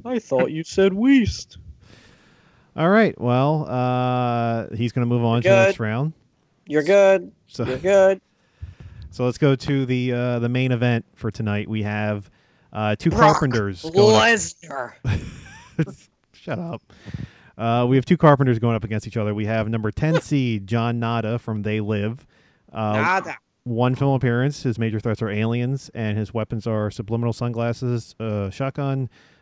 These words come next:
Speaker 2: uh, firing skill, or I'm sorry, fighting skills, and, uh, more guns. And,
Speaker 1: Hmm.
Speaker 2: uh, he's facing off against number two seed R J McReady, uh, from The Thing.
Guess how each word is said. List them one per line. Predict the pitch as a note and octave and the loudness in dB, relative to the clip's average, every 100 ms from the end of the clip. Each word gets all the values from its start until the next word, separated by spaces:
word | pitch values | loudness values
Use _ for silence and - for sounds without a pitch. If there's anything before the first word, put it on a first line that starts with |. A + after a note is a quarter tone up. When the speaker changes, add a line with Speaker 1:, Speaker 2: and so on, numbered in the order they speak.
| _ - | _ -8
Speaker 2:
uh, | G#2 | -6
firing | G2+ D3+ D3 D#3 D3+ | -4 0 0 0 -2
skill, | - - D#3 D#3 - | -6 -2 0 0 0
or | B2+ | -2
I'm | A2+ | 0
sorry, | A#2+ G#2+ A2 | 0 0 -2
fighting | - E3 G3 C3 | -2 0 0 -2
skills, | - A#2+ G2 G2+ G#2 - _ _ _ | -4 -4 -4 -4 -8 -14 _ _ _
and, | A2 A2 A2 A2 | -4 -2 -2 -2
uh, | G#2+ G#2 | -2 -2
more | A2+ A#2 | -4 -4
guns. | A2+ F#2+ F#2+ - _ _ _ _ _ | -4 -6 -12 -14 _ _ _ _ _
And, | - G#2+ G#2+ | -10 -4 -2
Speaker 1:
Hmm. | A#4 | -2
Speaker 2:
uh, | A2 G#2+ A2 | -2 -4 -4
he's | - C3 B2+ | -4 -4 -4
facing | - C3 C3+ | -2 -2 -2
off | A#2+ | -2
against | B2+ - | -4 -4
number | B2 | -6
two | - - F#3 | -2 0 2
seed | E3 C3+ C3 C#3 C#3 - | 0 -2 -2 -4 -8 -6
R | A#2+ C3+ | 0 0
J | C3 C3+ C3+ | 0 0 0
McReady, | B2 - C3 B2 B2 D3 _ _ _ _ | -4 -2 -2 0 -2 -4 _ _ _ _
uh, | G#2+ A2 G#2+ | -4 -2 -2
from | G#2 - A#2+ A2 | -2 -2 -2 -2
The | G#2+ | -4
Thing. | - C#3+ B2+ B2 D#3 | -2 0 0 -2 -4